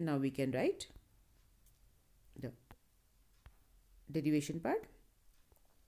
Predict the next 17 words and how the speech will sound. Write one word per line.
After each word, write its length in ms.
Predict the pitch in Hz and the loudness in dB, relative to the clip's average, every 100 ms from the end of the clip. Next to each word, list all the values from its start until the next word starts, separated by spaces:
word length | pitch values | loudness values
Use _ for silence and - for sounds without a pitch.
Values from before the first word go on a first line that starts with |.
| - - - - | -20 -20 -20 -8
So 120 | - | 8
at 140 | 196 190 | 10 10
mean 240 | 226 254 | 8 8
position, 560 | 247 233 226 233 277 466 - _ _ _ _ - | 8 8 8 6 6 4 -2 _ _ _ _ 2
the 100 | 175 | 6
tension 380 | 208 208 262 247 | 8 8 6 8
in 80 | 220 | 6
the 100 | 214 | 4
string 320 | - 226 233 | 4 4 4
is 160 | 160 156 | 2 2
equal 300 | 156 151 147 | 4 4 6
to 80 | 277 415 | 4 4
weight 280 | 190 160 160 147 | 4 4 4 0
of 100 | - | 4
the 120 | 339 508 - _ _ - - _ - - _ - | 4 4 -6 _ _ -20 -20 _ -20 -20 _ -10
bob 420 | 147 147 151 285 - - | 0 4 4 2 -2 -4
mg, 360 | 131 139 190 | 0 0 2